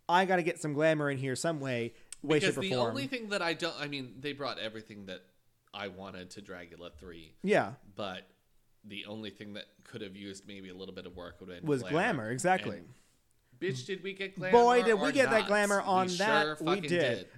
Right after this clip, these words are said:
Speaker 2: did.
Speaker 1: <laughs> Yes, snaps, snaps. Uh, yeah, we got the, we got that glamour straight from this look in this vampire challenge. Uh, yes, it was wonderful.
Speaker 2: Um, so, of course, we know that we all, I mean, we have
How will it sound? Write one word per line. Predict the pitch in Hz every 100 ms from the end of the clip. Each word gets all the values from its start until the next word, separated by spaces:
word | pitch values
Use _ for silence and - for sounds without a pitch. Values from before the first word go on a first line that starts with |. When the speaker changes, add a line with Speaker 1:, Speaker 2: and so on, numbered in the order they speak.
| -
Speaker 2:
did. | 170
Speaker 1:
<laughs> | 170
Yes, | 196 196
snaps, | 190 202 262 262 226
snaps. | - 262 262 320 277 262 - - - -
Uh, | 156 151 156
yeah, | 156 127
we | 110 180 220
got | 196 190 185 147
the, | 165 165 156
we | 180
got | 180 175
that | 160 123
glamour | 143 135 120 120 117
straight | - - 170 160
from | 156 143
this | 135 131
look | 127 120 151
in | 123
this | 117
vampire | 123 131 135 135
challenge. | 139 135 131 131 - _ _ -
Uh, | 123 113 107 -
yes, | 123 87 - -
it |
was | 139
wonderful. | 110 101 85 85 _ - - - 143
Speaker 2:
Um, | 151 143 - -
so, | - - 160 156 151 156 156 160 - _ - -
of | 127
course, | 131 123 -
we | 107
know | 98 95 92 - 101
that | 101 80
we | -
all, | 76 78 - _ - -
I | 101
mean, | 90 80 - - 98
we | 95 - - _ -
have | -